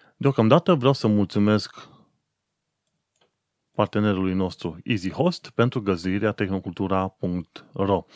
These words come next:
Dacă mergi pe ro punct easyhost punct com, găsești găzduire pentru website-ul tău la un preț bun și la cel mai bun, uh, hosting din, uh, România. Mulțumesc easyhost punct com pentru susținerea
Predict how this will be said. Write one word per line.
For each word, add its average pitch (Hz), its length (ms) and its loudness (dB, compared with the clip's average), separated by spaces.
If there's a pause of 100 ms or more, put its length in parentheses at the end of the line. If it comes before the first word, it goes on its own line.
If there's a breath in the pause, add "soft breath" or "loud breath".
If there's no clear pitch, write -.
(320 loud breath)
Dacă 117 220 0
mergi 113 220 0
pe - 100 -2
ro 98 200 0
punct 90 280 -8
easyhost 87 480 -6
punct 98 180 -4
com, 175 220 0
găsești 101 380 -2
găzduire 90 540 -4
pentru 87 280 -10
website-ul 90 540 -6
tău 180 340 2 (600 loud breath)
la 131 120 0
un 127 160 4
preț 110 240 0
bun 160 300 2
și 160 460 -4
la 107 220 0
cel 113 180 -4
mai 101 160 0
bun, 98 340 -2
uh, 95 460 0 (440)
hosting 95 500 -4
din, 95 260 -2
uh, 92 180 -2 (180)
România. 95 680 -2
Mulțumesc 110 640 -2 (380 soft breath)
easyhost 101 800 -4 (200)
punct - 480 -4 (100)
com 165 280 4 (400 loud breath)
pentru 104 460 -2
susținerea 92 880 -6